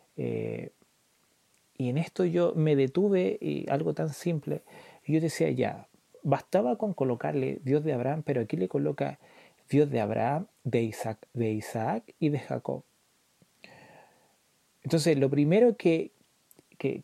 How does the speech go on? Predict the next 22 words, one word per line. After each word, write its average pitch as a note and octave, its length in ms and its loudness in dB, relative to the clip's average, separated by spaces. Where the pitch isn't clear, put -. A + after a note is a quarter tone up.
que B2 400 -2
fui - 140 0
entendiendo D3+ 480 2
es C#3+ 60 -2
que A#2+ 340 0
primero C#3+ 400 2
Dios E3 320 2
es - 160 -2
un D3 140 0
Dios D#3 160 0
de D#3 80 0
generaciones. C3 840 -6
Pero B2+ 180 6
ahí, F#3 420 4
eh, C3+ 240 0
en C#3+ 60 4
este E3 200 0
pasaje, D#3 540 -2
eh, - 180 -6
Dios D3+ 260 0
se F3+ 140 2
presenta C3+ 640 0